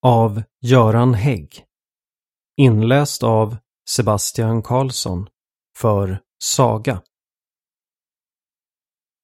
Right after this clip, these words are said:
Kapitel ett.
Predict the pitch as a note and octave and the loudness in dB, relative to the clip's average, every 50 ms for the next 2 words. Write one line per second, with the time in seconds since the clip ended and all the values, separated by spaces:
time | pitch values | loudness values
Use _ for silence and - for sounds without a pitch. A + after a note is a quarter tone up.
0 | _ _ _ _ _ _ _ _ _ _ _ _ _ _ _ _ _ _ _ _ | _ _ _ _ _ _ _ _ _ _ _ _ _ _ _ _ _ _ _ _
1 | _ _ _ _ _ _ _ _ _ _ _ _ _ _ _ _ _ _ - - | _ _ _ _ _ _ _ _ _ _ _ _ _ _ _ _ _ _ -8 -8
2 | A2+ - - A2+ - - B2+ B2 - - C3+ - - _ _ _ - - - | -6 -4 -6 -8 -4 -2 -4 -4 -2 -4 -6 -8 -8 _ _ _ -20 -20 -20